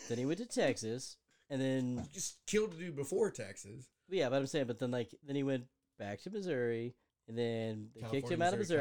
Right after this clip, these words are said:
Speaker 1: Missouri, so he went to
Speaker 2: California, Missouri.
Speaker 1: California, then back to Texas, and then, like, Montana, Oregon, Utah, and stuff. So,
Speaker 2: It's
Speaker 1: like,
Speaker 2: like when someone grounds you to your room, like, "No, Mom, I'm going to California." Then you
Speaker 1: the first Led Zeppelin song. By the way, being grounded to your room,
Speaker 2: I wish someone would do it now, dude.
Speaker 1: not a big deal.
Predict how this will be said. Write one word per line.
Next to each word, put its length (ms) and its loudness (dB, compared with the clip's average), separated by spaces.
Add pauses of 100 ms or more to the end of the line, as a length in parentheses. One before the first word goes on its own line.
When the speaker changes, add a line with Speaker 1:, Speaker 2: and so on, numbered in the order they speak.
Speaker 1:
Missouri, 60 4
so 80 0
he 80 4
went 140 4
to 100 0
Speaker 2:
California, 0 -
Missouri. 20 -8
Speaker 1:
California, 640 2
then 120 -2
back 200 0
to 120 -20
Texas, 440 -4
and 120 -2
then, 140 -2
like, 220 -2
Montana, 420 0
Oregon, 260 -2
Utah, 220 -6 (140)
and 100 -14
stuff. 200 -14
So, 100 -2
Speaker 2:
It's 60 4
Speaker 1:
like, 100 4
Speaker 2:
like 180 -4
when 220 -2
someone 300 2
grounds 380 0
you 60 -6
to 100 -8
your 140 0
room, 260 0
like, 180 -2 (280)
"No, 240 2
Mom, 340 -4
I'm 160 -4
going 320 -2
to 80 -10
California." 760 0 (340)
Then 160 0
you 140 -2 (340)
Speaker 1:
the 100 -2
first 280 2
Led 160 2
Zeppelin 320 -2
song. 300 -14 (180)
By 80 2
the 80 4
way, 120 6
being 280 4
grounded 360 2
to 40 0
your 100 2
room, 380 0 (340)
Speaker 2:
I 120 2
wish 180 -2
someone 280 -6
would 120 -8
do 160 -8
it 60 -6
now, 260 0
dude. 160 -2
Speaker 1:
not 180 8
a 40 2
big 240 -2
deal. 180 -14